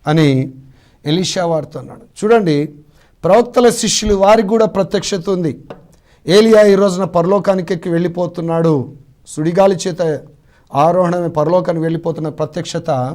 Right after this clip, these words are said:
వారికి కూడా ఉంది. కానీ వారు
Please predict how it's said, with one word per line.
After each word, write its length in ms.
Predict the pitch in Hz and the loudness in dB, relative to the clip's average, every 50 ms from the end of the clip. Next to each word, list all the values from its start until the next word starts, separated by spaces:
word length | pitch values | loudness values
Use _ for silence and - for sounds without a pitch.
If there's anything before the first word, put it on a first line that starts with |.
| 127 - - _ _ - - _ _ - | -12 -16 -20 _ _ -20 -20 _ _ -2
వారికి 380 | 135 156 196 247 285 285 - - | 2 4 4 6 4 2 0 0
కూడా 240 | 294 302 277 277 269 | 2 4 4 6 6
ఉంది. 220 | 277 269 277 254 | 4 4 4 6
కానీ 600 | 254 240 214 196 165 156 160 170 185 185 - - - _ _ _ _ _ _ _ _ _ _ _ _ _ - | 6 6 6 4 4 2 2 2 0 -2 -6 -12 -20 _ _ _ _ _ _ _ _ _ _ _ _ _ 4
వారు 420 | 202 240 247 233 220 175 - - | 6 6 8 8 6 4 2 -4